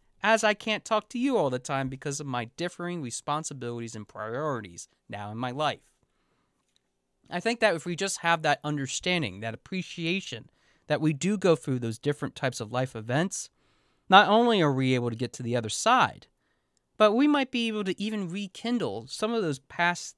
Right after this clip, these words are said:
feelings, emotions, relationships that we have with others. And it doesn't make you a bad person if you're not able to form those relationships ever again.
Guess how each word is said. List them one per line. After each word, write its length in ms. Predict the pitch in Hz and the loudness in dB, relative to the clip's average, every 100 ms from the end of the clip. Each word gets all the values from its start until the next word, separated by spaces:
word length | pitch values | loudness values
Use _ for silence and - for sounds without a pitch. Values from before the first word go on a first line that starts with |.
| _ | _
feelings, 600 | 247 233 101 71 - - - | -2 -2 -4 -10 -14 -10 -4
emotions, 720 | 147 190 214 202 - - - | -2 0 -2 -4 -12 -14 -12
relationships 680 | 127 165 190 123 - - - | -6 -6 -6 -10 -12 -14 -14
that 120 | - | -14
we 120 | 113 | -8
have 380 | 131 165 98 101 | 0 0 0 -4
with 180 | 113 156 | -6 0
others. 480 | 147 - - - - _ _ _ _ _ _ _ | 0 0 -10 -20 -20 _ _ _ _ _ _ _
And 100 | - | -2
it 80 | 233 | 4
doesn't 360 | 240 254 247 175 | 6 6 4 0
make 220 | 165 - | -2 0
you 100 | 170 | -2
a 40 | |
bad 360 | 156 147 147 143 | 0 4 4 2
person 360 | 147 131 - 117 | -2 -2 -2 -6
if 140 | - | -4
you're 80 | 127 | -2
not 240 | 139 143 | 0 0
able 260 | 117 123 117 | -2 -6 -6
to 80 | 110 | -10
form 540 | - 127 113 95 110 - | -10 -8 -6 -8 -12 -10
those 220 | 117 110 | -8 -8
relationships 640 | 110 104 101 104 - 104 101 | -8 -8 -10 -12 -12 -12 -14
ever 220 | 98 101 | -14 -14
again. 420 | 101 110 - | -12 -12 -14